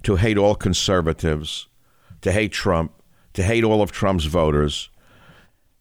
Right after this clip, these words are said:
as an example of the mass hysteria that's infecting American society today,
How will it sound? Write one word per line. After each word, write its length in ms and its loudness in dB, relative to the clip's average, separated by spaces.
as 180 -2
an 80 -2
example 640 0
of 220 0
the 80 -2
mass 260 0
hysteria 560 2
that's 240 0
infecting 540 0
American 440 2
society 560 0
today, 480 0